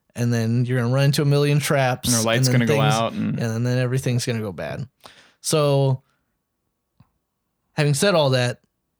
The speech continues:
Speaker 1: this game is really, really fun. Like, it's really, really good. And the
Speaker 2: Right.
Speaker 1: P S four,
Speaker 2: Mm.
Speaker 1: um,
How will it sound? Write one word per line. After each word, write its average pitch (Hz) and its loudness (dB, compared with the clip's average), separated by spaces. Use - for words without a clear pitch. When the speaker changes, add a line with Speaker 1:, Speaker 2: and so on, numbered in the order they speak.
Speaker 1:
this - -18
game 123 -8
is - -14
really, 104 -8
really 76 -12
fun. - -16
Like, 117 -8
it's 123 -6
really, 127 0
really 113 -4
good. 117 -8
And 143 2
the 143 4
Speaker 2:
Right. 143 0
Speaker 1:
P 165 2
S 175 0
four, 180 0
Speaker 2:
Mm. 156 0
Speaker 1:
um, 147 2